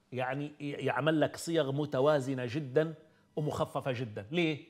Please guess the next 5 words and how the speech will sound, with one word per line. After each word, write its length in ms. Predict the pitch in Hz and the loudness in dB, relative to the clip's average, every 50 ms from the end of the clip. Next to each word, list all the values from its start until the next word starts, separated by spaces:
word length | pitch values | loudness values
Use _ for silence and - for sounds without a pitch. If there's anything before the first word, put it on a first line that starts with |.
| _ _ _ _ _ _ - _ _ _ _ _ _ _ _ _ _ _ _ _ _ _ _ _ _ _ - | _ _ _ _ _ _ -20 _ _ _ _ _ _ _ _ _ _ _ _ _ _ _ _ _ _ _ -6
على 260 | - 110 120 123 131 | -4 -2 0 2 4
راس 240 | 135 143 131 - 127 | 4 4 2 2 -2
ريشة 300 | 117 135 160 151 - 180 | -2 -2 -4 -2 -2 -2
المحتل 340 | 170 151 - - - 143 135 | -2 -4 -6 -4 -4 -4 -4
الصهيوني، 500 | - - 135 120 131 165 175 185 190 | -4 -6 -6 -4 -4 -4 -4 -6 -8